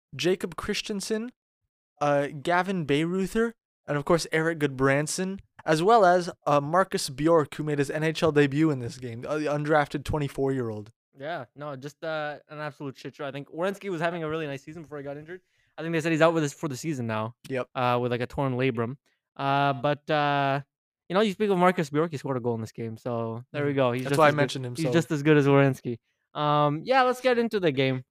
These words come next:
Speaker 2: Uh, you know who stood out for me from the Islanders? Brock Nelson. Uh, <laughs> he was,
Speaker 1: <laughs>
Speaker 2: <laughs> he was, he had a whole bunch of chances. Uh, and yeah, so he, he had a breakaway at one point, didn't score, and then ended up scoring right after,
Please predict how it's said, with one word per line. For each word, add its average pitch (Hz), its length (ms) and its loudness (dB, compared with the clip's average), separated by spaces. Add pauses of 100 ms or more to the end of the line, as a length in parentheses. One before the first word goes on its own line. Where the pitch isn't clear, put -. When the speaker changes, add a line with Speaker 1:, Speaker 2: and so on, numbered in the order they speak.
Speaker 2:
Uh, 170 320 6
you 190 80 -4
know 240 200 6
who 247 240 -2
stood 226 180 0
out 220 140 2
for 220 60 -6
me 214 80 0
from 202 160 -2
the 202 40 0
Islanders? 180 380 2
Brock 175 280 4
Nelson. 151 440 2 (360)
Uh, 151 160 4
<laughs> - 80 -2
he 151 120 4
was, 123 200 0
Speaker 1:
<laughs> 247 800 2
Speaker 2:
<laughs> - 80 -18
he 247 140 2
was, 247 320 -2 (460)
he - 40 2
had 233 120 4
a 226 60 6
whole 226 180 8
bunch 214 240 6
of 214 100 4
chances. 202 640 0 (320)
Uh, 170 460 10
and 165 640 6
yeah, 180 280 8
so 156 200 2
he, 147 300 -2
he 147 80 2
had 131 140 2
a 123 40 -2
breakaway 175 720 4
at 170 140 4
one 165 220 0
point, 151 320 0
didn't 147 180 0
score, 143 300 2
and 139 100 2
then 135 100 0
ended 135 220 0
up 123 80 -4
scoring 135 320 -2
right 123 160 0
after, 120 480 -4